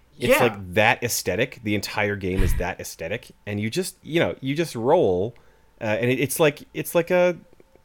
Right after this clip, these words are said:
Speaker 1: you know, like a, like a Marble Run game, uh, and you're just racing against your friends or the A I, and you get to the end first, and you, you win.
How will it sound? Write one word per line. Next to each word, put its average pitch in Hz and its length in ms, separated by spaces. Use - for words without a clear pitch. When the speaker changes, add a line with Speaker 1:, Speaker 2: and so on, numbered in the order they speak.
Speaker 1:
you 180 140
know, 110 160
like 123 160
a, 143 60
like 147 380
a 175 40
Marble 180 380
Run 85 380
game, 80 440
uh, 95 60
and 98 140
you're 107 120
just 104 180
racing 107 300
against 104 340
your 104 80
friends 87 460
or 92 120
the 92 160
A 95 120
I, 85 300
and 95 220
you 92 80
get 98 240
to - 60
the 120 140
end 123 160
first, 127 320
and 104 100
you, 101 160
you 117 140
win. 87 300